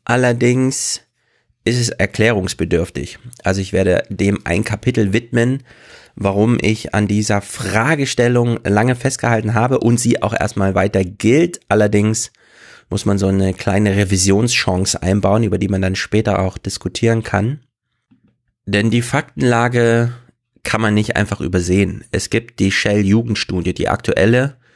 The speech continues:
die allerdings auch schon von zweitausendfünfzehn ist. In der kann man beispielsweise nachlesen, dass sich drei Viertel der Jugendlichen aus der Oberschicht, oberen Schicht, also über der Mittelschicht, Kinder wünschen.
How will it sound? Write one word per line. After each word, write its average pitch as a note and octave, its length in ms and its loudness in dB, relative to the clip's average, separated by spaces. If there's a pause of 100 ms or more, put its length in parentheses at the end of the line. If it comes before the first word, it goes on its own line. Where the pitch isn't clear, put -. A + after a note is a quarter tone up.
(480)
die G2 160 2
allerdings F#2+ 380 -2
auch - 180 -2
schon G2+ 140 -2
von F#2+ 180 -4
zweitausendfünfzehn G2+ 1120 -2
ist. - 380 -6 (720)
In G2+ 160 -2
der G#2 160 2
kann A2 180 -4
man G#2 140 0
beispielsweise F#2+ 640 0
nachlesen, G2+ 680 0
dass F#2 220 -2
sich F#2+ 240 -2 (260)
drei A2+ 400 0
Viertel C3 480 -2
der G#2 120 4
Jugendlichen A#2+ 600 0
aus G#2 220 -2
der G#2 220 0 (140)
Oberschicht, - 800 0
oberen G2 440 2
Schicht, - 340 -6
also F2+ 160 -6
über G2+ 200 -2
der F#2 120 -2
Mittelschicht, - 640 -8 (580)
Kinder G2+ 400 0
wünschen. E2 380 -6